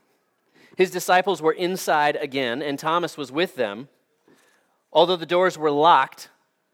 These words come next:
Jesus came and stood among them and said, "Peace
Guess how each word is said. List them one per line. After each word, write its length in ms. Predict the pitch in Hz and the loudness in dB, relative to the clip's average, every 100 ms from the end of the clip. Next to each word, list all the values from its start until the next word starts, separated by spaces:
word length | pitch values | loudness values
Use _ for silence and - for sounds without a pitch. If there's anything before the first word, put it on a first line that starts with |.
| _ _ _ | _ _ _
Jesus 340 | 123 180 151 135 | -10 -8 -8 -8
came 340 | 160 151 98 _ _ _ _ _ _ _ _ _ _ _ - | -6 -6 -8 _ _ _ _ _ _ _ _ _ _ _ -8
and 180 | 131 | -8
stood 220 | 127 175 160 | -6 -2 0
among 300 | 147 156 143 | 0 -2 -2
them 160 | 120 | -6
and 120 | 123 | -8
said, 440 | 123 175 147 104 - _ _ _ _ - | -4 0 0 -2 -12 _ _ _ _ -14
"Peace 600 | - 190 113 - - | -8 -6 -8 -14 -18